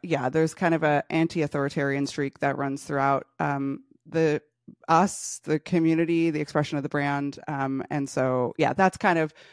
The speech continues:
more than it is about individual people. I'd say it's just about sort of the, the, the structures, um, that we're kind of nodding to with the name. But yeah, basically we started, um, two years ago,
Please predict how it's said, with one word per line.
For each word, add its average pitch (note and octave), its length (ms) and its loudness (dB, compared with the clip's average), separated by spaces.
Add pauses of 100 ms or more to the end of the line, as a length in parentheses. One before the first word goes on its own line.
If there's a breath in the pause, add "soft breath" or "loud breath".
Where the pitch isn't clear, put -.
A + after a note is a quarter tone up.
(200 loud breath)
more A3 280 4
than G3+ 140 4
it F3 120 4
is D#3+ 200 4
about D3 240 4
individual D3 520 -2
people. D3+ 400 -2
I'd C3+ 180 2
say C#3 200 -2
it's C3+ 140 -6
just - 180 -12
about C#3 300 -6
sort C3+ 140 -6
of C3+ 180 -6
the, C3+ 320 -6 (200)
the, C#3+ 320 -4 (180)
the D3+ 100 -2
structures, - 760 -4
um, C3+ 380 -4
that - 140 -6
we're C3 120 -4
kind C#3+ 180 -4
of C#3 80 -4
nodding C3+ 300 -2
to C#3+ 120 -2
with C3+ 120 -2
the D3 80 -2
name. C#3 160 0
But F3 140 0
yeah, G#3+ 140 8
basically A#3+ 440 4
we A3 100 0
started, G3+ 460 0 (540 loud breath)
um, E3 320 2
two - 140 -6
years G3 160 2
ago, F3 600 4